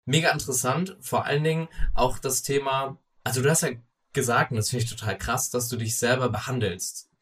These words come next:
Und das habe ich schon auch von Zahnärzten gehört, auch von Heilpraktikern und so, dass sie sich selber behandeln. Liegt das daran, weil du niemand anderen vertraust oder weil du sagst, so, wenn's schief geht, dann habe ich's halt selber verbockt?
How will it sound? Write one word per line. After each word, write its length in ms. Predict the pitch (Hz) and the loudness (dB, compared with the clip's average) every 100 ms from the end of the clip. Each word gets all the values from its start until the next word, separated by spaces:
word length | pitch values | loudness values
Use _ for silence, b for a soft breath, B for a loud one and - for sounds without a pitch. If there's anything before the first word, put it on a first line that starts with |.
| B B | B B
Und 80 | 101 | -4
das 120 | 107 | -2
habe 140 | 135 143 | 0 0
ich 60 | |
schon 260 | 135 127 120 | 0 0 -2
auch 140 | 120 | -6
von 180 | - 120 | -4 -4
Zahnärzten 720 | 117 131 156 160 - - 143 | -4 0 0 2 -2 -4 -4
gehört, 400 | 127 123 123 127 | -4 0 2 2
auch 120 | 107 113 | 0 -6
von 200 | 123 120 | -6 -4
Heilpraktikern 680 | - - 131 127 123 120 | -4 -4 -6 -4 -4 -6
und 80 | 117 | -4
so, 160 | 117 120 B 147 | -4 -4 B -10
dass 220 | - 113 - | -4 -2 0
sie 80 | |
sich 200 | 117 123 | 0 0
selber 260 | 117 110 107 | 0 2 0
behandeln. 540 | 101 101 123 160 196 B B B | -2 -2 2 2 0 B B B
Liegt 220 | 120 143 175 | -2 0 0
das 100 | - | 0
daran, 300 | 135 139 131 | -2 0 0
weil 100 | 127 | 0
du 60 | |
niemand 320 | 127 156 147 | 0 0 0
anderen 320 | 135 139 127 123 | 0 -2 -2 -2
vertraust 720 | - - 107 110 185 - - | -4 -6 -2 0 0 -4 -6
oder 200 | 135 131 | -4 0
weil 160 | 135 139 | 0 0
du 100 | 131 | 0
sagst, 520 | 123 131 - - - | 2 2 2 -4 -4
so, 480 | 131 127 127 113 - _ _ | 0 2 2 2 -6 _ _
wenn's 360 | 123 120 156 - | 2 4 4 4
schief 300 | 165 160 - | 2 -2 -4
geht, 240 | 151 - | -4 0
dann 260 | 135 139 135 | -2 -2 -4
habe 140 | 131 | -2
ich's 160 | 135 - | -2 0
halt 160 | 123 | 0
selber 240 | 120 123 156 | 0 0 0
verbockt? 480 | 160 156 220 - | -2 -4 -6 -8